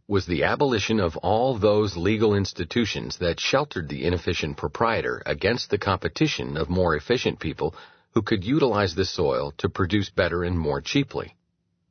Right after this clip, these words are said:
The laws that withdrew the estates of the noblemen from the market and the supremacy of the consumers,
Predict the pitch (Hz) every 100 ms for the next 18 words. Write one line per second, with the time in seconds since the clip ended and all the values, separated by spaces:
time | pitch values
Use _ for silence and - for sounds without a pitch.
0 | _ _ _ 95 90 101 123 90 78 -
1 | 90 82 85 - 123 143 113 95 - -
2 | 131 113 - 90 87 107 135 87 62 78
3 | - 85 78 80 117 104 57 - - 90
4 | 90 73 90 71 135 92 - 67 64 71
5 | - 71 131 120 60 -